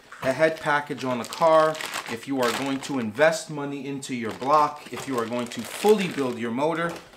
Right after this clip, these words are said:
then you should be using a harmonic balancer. Now, in some cases, I've never used it on certain builds, but in other cases I would,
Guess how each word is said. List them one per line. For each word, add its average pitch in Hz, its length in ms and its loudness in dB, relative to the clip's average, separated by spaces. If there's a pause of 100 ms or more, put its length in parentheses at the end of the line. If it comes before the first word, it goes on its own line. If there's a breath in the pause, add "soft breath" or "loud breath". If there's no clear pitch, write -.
(160)
then 117 220 -2
you 139 140 -4
should 175 420 0
be 143 80 -6
using 135 420 -4
a 117 100 -4
harmonic 117 520 -4
balancer. 104 520 -6 (440 loud breath)
Now, 110 440 0 (640 soft breath)
in 131 140 0
some 180 380 2
cases, 165 760 -4
I've 156 300 4
never 156 240 0
used 143 400 -4
it 147 140 -2
on 120 240 -2
certain 156 500 2
builds, 170 460 -2
but 123 180 -4
in 120 140 -4
other 131 240 -2
cases 135 420 -6
I 113 160 0
would, 107 380 -2